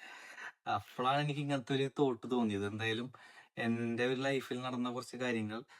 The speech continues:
നല്ല, എനിക്ക് കുറച്ച് ഇങ്ങനെ എന്റെ ഉള്ളിലൊരു വിഷ്വലൈസേഷൻ ഉണ്ട്, ഇങ്ങനെയൊക്കെ, ഏ, ഞങ്ങളുടെ ഒരു പ്രണയത്തിൽ ഇങ്ങനെയൊക്കെ കുറച്ച് കൊടുക്കാമെന്നുള്ളത്. അത് എങ്ങനെ നിങ്ങൾ ഏറ്റെടുക്കുമെന്ന് എനിക്കറിയാൻ പാടില്ല, എന്നാലും അതൊരു റീലായിട്ട് തന്നെ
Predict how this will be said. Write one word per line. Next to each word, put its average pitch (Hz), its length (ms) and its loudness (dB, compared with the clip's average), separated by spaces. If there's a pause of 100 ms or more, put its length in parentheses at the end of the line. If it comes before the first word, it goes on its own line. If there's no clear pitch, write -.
(200)
നല്ല, 113 220 2 (340)
എനിക്ക് 127 400 -2
കുറച്ച് 143 300 0 (360)
ഇങ്ങനെ 147 380 0
എന്റെ 139 280 2
ഉള്ളിലൊരു 170 360 4
വിഷ്വലൈസേഷൻ 139 680 -2
ഉണ്ട്, 127 140 0
ഇങ്ങനെയൊക്കെ, 120 540 0 (540)
ഏ, - 120 -6 (180)
ഞങ്ങളുടെ 127 260 0
ഒരു 123 120 2
പ്രണയത്തിൽ 120 480 0
ഇങ്ങനെയൊക്കെ 117 420 -2
കുറച്ച് 120 260 -8
കൊടുക്കാമെന്നുള്ളത്. 107 720 -4 (380)
അത് 107 280 -6
എങ്ങനെ 120 400 -2
നിങ്ങൾ 143 240 2
ഏറ്റെടുക്കുമെന്ന് 156 560 -2
എനിക്കറിയാൻ 160 400 0
പാടില്ല, 127 260 0 (520)
എന്നാലും 123 400 0
അതൊരു 151 260 2
റീലായിട്ട് 143 520 0
തന്നെ 147 260 2